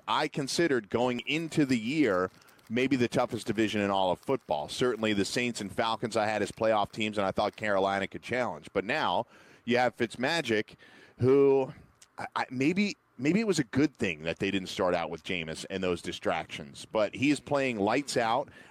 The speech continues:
I think we've seen over the course of Fitzpatrick's career, he does, as you mentioned on the show yesterday, Gabe, uh, he does start out well, and he, he can fizzle out a little bit later into seasons. We saw that when he was with the Jets.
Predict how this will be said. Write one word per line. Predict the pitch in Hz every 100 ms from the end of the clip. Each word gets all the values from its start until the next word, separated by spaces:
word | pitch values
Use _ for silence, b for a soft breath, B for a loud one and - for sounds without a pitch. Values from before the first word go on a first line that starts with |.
| B
I | 110
think | 135 123
we've | 120 113
seen | - 139
over | 127
the | 110
course | - 127 117
of | 113 95
Fitzpatrick's | 110 - 110 110 -
career, | - 104 123 110 92 92 B B
he | 113
does, | 110 117 107
as | 98 98
you | 117 123 110
mentioned | 107 104 104
on | 98
the |
show | - 92
yesterday, | 95 110 - 95 85 82 -
Gabe, | 92 87 85 80 - B B -
uh, | 95 92 104
he | 120
does | 151 156
start | - 143 123
out | 110 117
well, | 107 104 98
and | 98
he, | 98
he | - 104 -
can | 120 117 113
fizzle | 117 104 98
out | 101 104
a | 90
little | 98 98
bit | 87
later | 95 95 95
into | 98 -
seasons. | 85 - 98 107 104
We | 98
saw | - 92
that | 92 87
when | 90
he | 85
was | 82
with | 90
the | -
Jets. | 80 87 113 - -